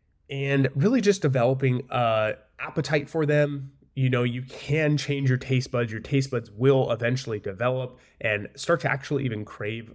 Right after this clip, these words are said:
some of these quote unquote healthy foods, right? And really, these foods are actually also more satiating and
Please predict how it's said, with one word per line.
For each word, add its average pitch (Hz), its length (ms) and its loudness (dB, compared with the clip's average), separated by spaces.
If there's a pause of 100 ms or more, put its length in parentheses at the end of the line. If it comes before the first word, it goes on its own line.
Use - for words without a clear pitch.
some 113 240 -6
of 107 120 -10
these 107 320 -10 (160)
quote 117 220 -4
unquote 113 320 -6
healthy 123 400 -2
foods, 117 460 -4
right? 117 340 -2 (420)
And 135 360 2 (100)
really, 185 440 4 (480)
these 208 200 2
foods 196 380 -2
are 151 120 -4
actually 156 460 -2
also 139 360 0
more 139 580 4
satiating 104 840 -2 (100)
and 175 320 2